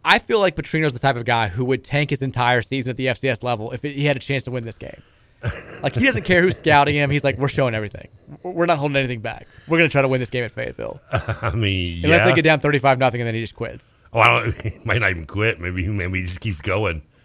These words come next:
Speaker 2: He's gone timeout, down forty-eight to nothing to try to get a first down.
Speaker 1: He might. He might.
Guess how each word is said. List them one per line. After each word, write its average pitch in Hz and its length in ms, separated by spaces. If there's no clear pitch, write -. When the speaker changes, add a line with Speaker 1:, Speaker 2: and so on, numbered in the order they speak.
Speaker 2:
He's 101 140
gone 117 240
timeout, 101 560
down 92 240
forty-eight 101 480
to 95 80
nothing 92 520
to 87 60
try 101 140
to 95 80
get 95 100
a 87 60
first 92 300
down. 92 440
Speaker 1:
He 277 120
might. 349 420
He 220 100
might. - 400